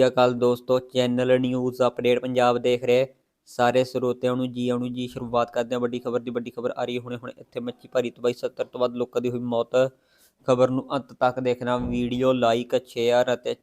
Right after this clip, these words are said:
ਚੈਨਲ ਨੂੰ ਸਬਸਕ੍ਰਾਈਬ ਕਰ ਦੇਣਾ। ਤੁਹਾਡਾ ਇੱਕ ਇੱਕ like ਹੀ ਸਾਡੇ ਲਈ ਬਹੁਤ ਹੀ ਜ਼ਿਆਦਾ ਮੋਟੀਵੇਸ਼ਨ ਦਾ ਕੰਮ ਕਰਦਾ। ਸ਼ੁਰੂਆਤ ਕਰਦੇ ਹਾਂ ਵੱਡੀ ਖਬਰ ਦੀ।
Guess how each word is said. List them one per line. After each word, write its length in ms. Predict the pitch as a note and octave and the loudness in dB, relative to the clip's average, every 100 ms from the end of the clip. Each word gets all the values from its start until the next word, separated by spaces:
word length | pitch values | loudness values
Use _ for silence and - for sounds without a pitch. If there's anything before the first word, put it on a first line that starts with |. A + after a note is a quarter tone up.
| - | -2
ਚੈਨਲ 300 | B2 A#2+ B2 | -2 0 -4
ਨੂੰ 120 | B2 | -6
ਸਬਸਕ੍ਰਾਈਬ 560 | - A#2+ - B2+ A#2+ A#2 | -6 -6 -4 2 2 2
ਕਰ 180 | B2+ A2+ | -4 -2
ਦੇਣਾ। 300 | A#2+ A#2+ B2 | -4 -2 -4
ਤੁਹਾਡਾ 560 | - B2+ A#2+ A#2 B2 C3 _ _ _ _ - | -2 0 0 2 0 -2 _ _ _ _ -14
ਇੱਕ 200 | B2+ B2+ | -6 -4
ਇੱਕ 180 | B2 B2+ | -4 -2
like 360 | B2 A#2+ A#2+ - | 0 0 -2 -8
ਹੀ 100 | B2+ | -10
ਸਾਡੇ 480 | - B2 A#2+ A#2+ A#2+ | -4 -2 -2 -2 -2
ਲਈ 100 | B2 | -2
ਬਹੁਤ 260 | B2 A#2 B2+ | -2 -2 -4
ਹੀ 100 | B2+ | -2
ਜ਼ਿਆਦਾ 280 | A#2+ A#2+ A#2+ | -2 0 -2
ਮੋਟੀਵੇਸ਼ਨ 680 | B2 B2 B2 B2 A#2+ B2 | -4 -6 -4 -4 -4 -4
ਦਾ 120 | B2 B2 | -2 -2
ਕੰਮ 240 | B2+ A#2+ | -4 -4
ਕਰਦਾ। 360 | A#2+ A#2+ A#2+ A#2+ | -2 -2 -2 -4
ਸ਼ੁਰੂਆਤ 580 | - B2 A#2 A#2+ A#2 - | -6 -16 0 2 2 0
ਕਰਦੇ 280 | A#2 A2+ B2 | -2 2 4
ਹਾਂ 60 | |
ਵੱਡੀ 260 | B2 A#2 B2 | 4 2 0
ਖਬਰ 300 | B2 A#2 A2+ | 2 0 2
ਦੀ। 240 | B2+ C3 | 0 0